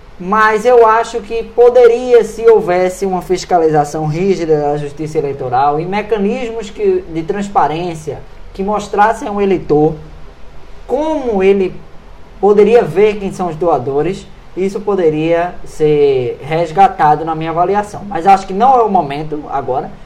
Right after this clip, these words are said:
mas eu acho que mais pra frente poderia ter sim. Talvez na propaganda eleitoral tivesse, na hora que passasse um candidato, uma tarja dizendo quem são os principais doadores daquele candidato. Nos adesivos viessem assim ao redor na borda,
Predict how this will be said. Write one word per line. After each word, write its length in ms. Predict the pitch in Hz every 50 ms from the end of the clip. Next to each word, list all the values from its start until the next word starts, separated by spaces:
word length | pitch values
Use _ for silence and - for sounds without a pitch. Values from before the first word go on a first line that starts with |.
| - -
mas 160 | 151 160 160
eu 80 | 160 175
acho 160 | 180 175 180
que 80 | - 180
mais 240 | 175 196 214 233 -
pra 220 | - 226 214 190
frente 280 | 196 196 185 190 185 196
poderia 360 | 202 202 190 190 185 190 196
ter 160 | 202 226 226
sim. 240 | 226 - 180 - - - - - - - -
Talvez 360 | - - - 165 190 202 196
na 120 | 196 196 190
propaganda 500 | 190 190 185 185 185 180 180 190 185 196
eleitoral 460 | 196 190 185 180 170 175 185 190 196
tivesse, 420 | 196 196 - 180 180 170 165 -
na 200 | 170 170 170 165
hora 180 | 175 185 196 196
que 80 | 196 -
passasse 420 | - 185 170 - 170 165 - -
um 60 | 165
candidato, 420 | - 175 160 156 156 156 160 - 180
uma 160 | 185 180 170
tarja 440 | 156 - 156 160 165 165 156 160 156
dizendo 340 | 160 151 147 156 156 151
quem 180 | 151 - 165 156
são 160 | 156 165 170
os 80 | 160 147
principais 480 | - 156 151 156 151 156 156 147 151
doadores 380 | 160 160 151 139 147 156 151 143
daquele 280 | 151 143 - 151 139 -
candidato. 600 | - 151 135 127 120 131 135 147 143 - - - - - - - - - 139
Nos 220 | 147 165 196 196
adesivos 680 | 202 208 196 196 175 151 151 170 190 190 165 165 156
viessem 500 | 143 151 165 165 170 170 170 160 165 165
assim 240 | 160 - - 156 156
ao 100 | 156 156
redor 240 | 165 160 151 151 151
na 100 | 156 156
borda, 600 | 139 131 139 151 160 160 151 156 135 123 117 110